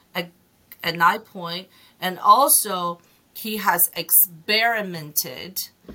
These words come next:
but he never, if you, if anybody wanna look up Wikipedia, and I watched one of the great Lori's interview with someone. So Lonnie wound up go back into drugs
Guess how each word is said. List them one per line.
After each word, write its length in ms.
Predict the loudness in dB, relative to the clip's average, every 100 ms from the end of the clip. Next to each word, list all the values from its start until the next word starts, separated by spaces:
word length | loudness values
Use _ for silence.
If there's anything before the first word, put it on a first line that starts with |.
| -20 _ -6
but 140 | -4
he 140 | -4
never, 680 | -6 -2 -2 -2 -2 -2 -4 _ _ _ -6
if 240 | -6 -4
you, 100 | -10 -10
if 140 | -8
anybody 400 | -4 -6 -6 -8
wanna 220 | -6 -6
look 240 | -8 -10 -10
up 160 | -12
Wikipedia, 840 | -12 -14 -14 -18 -16 -16 -12 -10 -12 -14 -20 _
and 160 | -4 2
I 100 | 2
watched 340 | 2 -4 -4
one 200 | -8 -8
of 60 | -10
the 80 | -12
great 300 | -6 -6 -6
Lori's 760 | -6 -4 -4 -4 -2 -2 -2
interview 600 | -4 -10 -10 -12 -12 -14
with 180 | -14 -2
someone. 680 | -2 -2 -8 -12 -12 -14 -18 _ -20 _
So 180 | -4
Lonnie 480 | 4 8 8 8 2
wound 260 | -4 -4 -4
up 160 | -8
go 180 | -6 -8
back 480 | -2 6 8 8 4
into 500 | -8 -6 -8 -8 -12 -16
drugs 840 | -8 -2 0 0 0 2 2